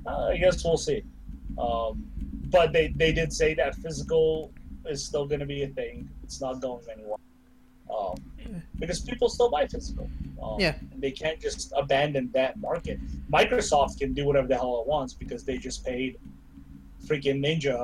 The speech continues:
Speaker 1: almost a billion dollars to stream exclusively for that.
Speaker 2: No, I think it was fifty million. I heard
Speaker 1: Uh,
Speaker 2: fifty million dollars.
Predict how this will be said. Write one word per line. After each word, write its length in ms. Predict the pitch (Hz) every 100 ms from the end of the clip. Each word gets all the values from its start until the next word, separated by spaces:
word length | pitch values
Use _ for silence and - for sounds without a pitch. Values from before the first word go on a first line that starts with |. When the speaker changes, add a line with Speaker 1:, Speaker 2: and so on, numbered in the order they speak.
| 131
Speaker 1:
almost 320 | 135 135 -
a 60 | 131
billion 360 | 135 143 139 123
dollars 460 | 139 139 120 -
to 80 | -
stream 300 | - 135 123
exclusively 520 | - - 135 - - -
for 60 | 135
that. 120 | 151
Speaker 2:
No, 220 | 240 240
I 40 | 226
think 200 | 277 247
it 60 |
was 180 | 202 196
fifty 320 | - 202 -
million. 340 | 170 170 160 143 - - - - - - - - - - - - - - - - - - - -
I 120 | 190
heard 220 | 220 214
Speaker 1:
Uh, 100 | 240
Speaker 2:
fifty 260 | 233 208 196
million 340 | 185 185 175
dollars. 440 | 165 165 151 147